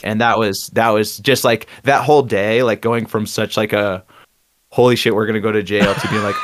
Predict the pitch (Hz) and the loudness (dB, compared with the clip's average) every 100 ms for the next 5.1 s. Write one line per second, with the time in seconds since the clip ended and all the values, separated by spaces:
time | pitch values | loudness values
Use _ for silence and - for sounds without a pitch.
0 | - 120 131 127 120 123 143 127 127 127 | -2 2 2 2 2 2 0 2 4 4
1 | 117 117 110 110 117 113 113 - 107 104 | 4 4 2 2 0 2 2 2 0 2
2 | 104 110 104 117 - 117 113 - 120 120 | 0 -2 -4 -8 -4 -2 0 0 -4 -4
3 | 107 110 101 98 107 104 104 104 104 104 | -4 -4 -4 -6 -6 -4 -4 -2 0 -2
4 | 101 - - 101 104 101 95 95 95 98 | -4 -6 -2 0 0 -4 -6 -4 -4 -4
5 | 95 | -8